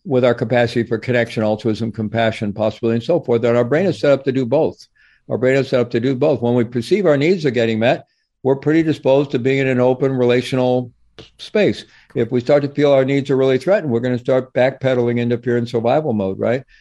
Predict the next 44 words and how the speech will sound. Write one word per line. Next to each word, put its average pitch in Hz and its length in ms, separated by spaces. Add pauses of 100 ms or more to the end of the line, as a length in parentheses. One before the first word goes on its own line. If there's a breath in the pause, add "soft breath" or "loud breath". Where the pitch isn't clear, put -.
(220 soft breath)
And 123 160
we 127 80
can 127 180
become 123 300
much 120 240
more 120 180
aware 127 300
of 110 80
that 107 200
and 117 80
work 123 280
with 110 120
that. 95 240 (360 loud breath)
But 135 100
you 143 100
brought 175 220
up 175 120
this 139 200
thing 135 160
of 117 140
indifference 120 560
and 113 100
transcendence 117 760
or 113 200
self-transcendence. 110 920 (460)
So 160 180
there's, 151 140
there's 147 340
a 135 60
thing 170 200
in, 123 260
in 127 160
Buddhism 120 520
called 113 300
the 113 100
near 127 240
enemies, 113 480
the 113 80
near 120 160
enemies 117 400
of 107 140
this 113 200
and 110 140
that. 110 240